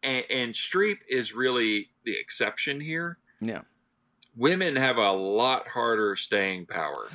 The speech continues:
Speaker 2: Oh, of course. And that's
Speaker 1: than,
Speaker 2: what I'm
Speaker 1: than
Speaker 2: saying, you
Speaker 1: men
Speaker 2: know.
Speaker 1: do. Yeah,
Speaker 2: And she was,
Speaker 1: uh,
Speaker 2: and Sissy Spacek was already kind of fighting, shitting against the tide, so to speak, because she's,
Speaker 1: True.
Speaker 2: because she wasn't, you know, a classic beauty, you know, and so
Speaker 1: Well,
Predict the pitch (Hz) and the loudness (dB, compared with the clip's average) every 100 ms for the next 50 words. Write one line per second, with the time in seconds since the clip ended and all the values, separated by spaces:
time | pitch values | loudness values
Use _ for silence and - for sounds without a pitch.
0 | 170 277 180 - 285 185 - - _ 190 | 0 2 2 4 6 6 2 -20 _ -4
1 | 185 214 226 240 220 165 180 190 185 110 | 2 4 6 6 6 2 6 6 6 4
2 | 127 123 127 135 - - 113 135 175 - | 4 4 2 2 -4 -4 2 4 6 4
3 | 233 247 214 - 202 202 240 220 214 - | 6 8 6 6 4 2 -2 -2 -4 0
4 | 175 185 - 185 - 160 151 156 147 151 | 4 4 4 0 2 0 2 2 4 6
5 | 151 151 147 - 151 143 131 - 147 147 | 6 4 0 2 2 4 2 4 6 6
6 | 135 123 107 - 131 - 208 143 139 151 | 4 -4 -8 -12 -8 4 4 6 2 2
7 | 135 131 - 143 127 110 - 123 120 104 | 0 -4 4 6 8 6 2 4 4 2
8 | - 117 120 - 120 127 120 - 139 135 | 0 2 2 0 2 4 4 2 0 2
9 | 110 107 107 - - - 151 151 147 143 | 2 -2 -8 -18 -20 4 6 8 6 6
10 | 170 156 143 151 175 156 135 - _ 151 | 2 2 4 8 8 6 0 0 _ 2
11 | 143 135 123 117 110 - 127 131 123 - | 4 8 8 6 2 -2 2 2 2 -2
12 | - 85 113 123 117 92 73 - - - | -6 -4 2 4 4 0 -8 -16 -20 -2
13 | 120 123 117 113 117 113 123 120 147 135 | 2 6 6 8 6 4 0 0 6 8
14 | 131 131 123 | 8 6 4